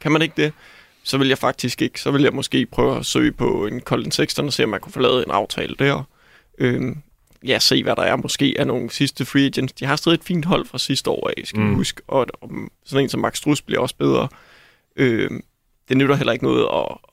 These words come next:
Speaker 1: at være anden off-season, sælge hele fremtiden. Øh, og sælge,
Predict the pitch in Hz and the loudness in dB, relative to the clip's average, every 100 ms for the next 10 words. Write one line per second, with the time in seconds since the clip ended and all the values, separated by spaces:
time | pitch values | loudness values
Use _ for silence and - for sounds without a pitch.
0 | 107 - - 123 139 123 - 131 - 127 | -4 -2 2 2 4 2 0 -4 -2 0
1 | 156 131 170 - - 131 175 - 131 143 | 0 2 0 0 2 0 0 -2 -4 -6
2 | - - 139 135 135 170 143 - _ _ | -8 -4 -2 -2 -6 -8 -10 -14 _ _
3 | _ - 123 - - | _ -4 0 2 2